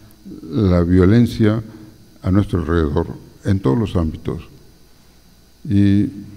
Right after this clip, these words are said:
por eso, inclusive, insisto, hacemos este tipo de actividades. Agradezco también a ustedes que nos tengan la paciencia, que nos tengan la confianza de que esto es para ustedes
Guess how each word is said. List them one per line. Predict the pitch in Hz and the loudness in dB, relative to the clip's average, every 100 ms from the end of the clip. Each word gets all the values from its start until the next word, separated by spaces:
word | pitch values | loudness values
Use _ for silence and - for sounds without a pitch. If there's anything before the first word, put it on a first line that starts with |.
| - - | -10 2
por | 110 | 4
eso, | 127 127 | 6 4
inclusive, | 110 95 82 113 107 110 - - - - - _ - | 0 0 0 2 2 0 -4 -12 -20 -20 -20 _ -2
insisto, | 110 95 127 127 - 98 - - | 0 4 4 4 2 -2 -2 -2
hacemos | 90 117 107 95 | 0 2 2 0
este | 110 87 | -2 -2
tipo | 80 101 92 | -2 0 2
de | 87 | 2
actividades. | 82 90 80 80 80 85 82 - - _ _ _ _ _ - - - - - _ - | 0 -4 -2 -2 -2 -6 -10 -18 -20 _ _ _ _ _ -20 -20 -20 -20 -20 _ 6
Agradezco | 113 120 143 156 143 | 10 12 12 10 8
también | 127 139 | 10 10
a | |
ustedes | 127 139 156 156 - | 8 8 8 8 6
que | - 110 | 4 4
nos | 98 98 | 4 4
tengan | 135 135 127 117 | 6 6 8 6
la | 98 | 6
paciencia, | 90 98 92 - 135 147 139 139 127 | 4 2 2 6 8 8 8 4 4
que | 101 | 4
nos | 90 | 0
tengan | - 117 113 | 2 4 4
la | 95 | 4
confianza | 80 87 90 85 123 131 131 - 123 127 139 - - - - | 2 0 -2 4 6 8 6 6 2 2 -2 -12 -20 -20 -8
de | 107 107 | 0 2
que | 139 | 4
esto | 131 139 | 2 2
es | |
para | - 107 92 | 2 4 4
ustedes | - 139 147 131 135 | 4 6 8 6 4